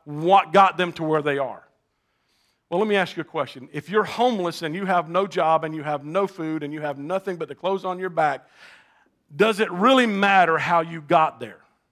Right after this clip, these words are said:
The bottom line is you're hungry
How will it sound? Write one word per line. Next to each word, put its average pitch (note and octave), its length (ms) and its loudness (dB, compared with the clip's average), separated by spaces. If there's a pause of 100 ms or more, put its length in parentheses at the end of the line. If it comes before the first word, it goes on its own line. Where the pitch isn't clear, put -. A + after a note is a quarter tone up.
(1000)
The D#3 80 -6
bottom G3+ 320 4
line F#3 280 2
is D3+ 240 -4
you're D3 100 -4
hungry B2+ 440 -8